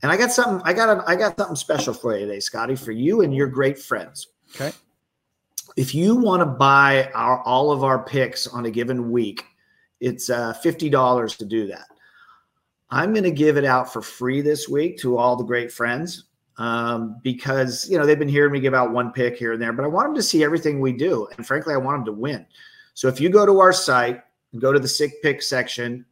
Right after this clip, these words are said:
Speaker 1: and you sign up for sick picks for one week, again, it's forty-nine ninety-nine, and you put in the promo code Kaplan, absolutely free this week.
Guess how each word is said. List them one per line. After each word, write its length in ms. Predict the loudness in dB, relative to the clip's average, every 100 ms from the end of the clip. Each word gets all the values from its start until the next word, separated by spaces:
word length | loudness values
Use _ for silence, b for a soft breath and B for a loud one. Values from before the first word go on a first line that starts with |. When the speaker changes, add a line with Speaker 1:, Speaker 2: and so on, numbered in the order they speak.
| -12
Speaker 1:
and 160 | -6
you 80 | -6
sign 320 | -4 -2 -2
up 180 | -2 -4
for 100 | -6
sick 340 | -4 -4 -6 -4
picks 260 | -4 -4
for 160 | -6 -6
one 300 | -2 -2 0
week, 240 | 0 0
again, 160 | -4 -8
it's 120 | -8
forty-nine 500 | -8 -4 -2 -2 -2
ninety-nine, 560 | -2 -4 -4 -6 -8 -10 b b b _
and 180 | -6 0
you 140 | 2 4
put 180 | 4
in 140 | 4 2
the 60 |
promo 540 | -2 0 2 2 2 0
code 380 | 0 -2 -2 -8
Kaplan, 540 | -6 -4 -4 -8 -16 -18 _ _ _ _ _ _ _ _ _ _ _ -6
absolutely 520 | -6 -4 -4 -4 -4
free 280 | -8 -10 -10
this 200 | -12 -16
week. 180 | -20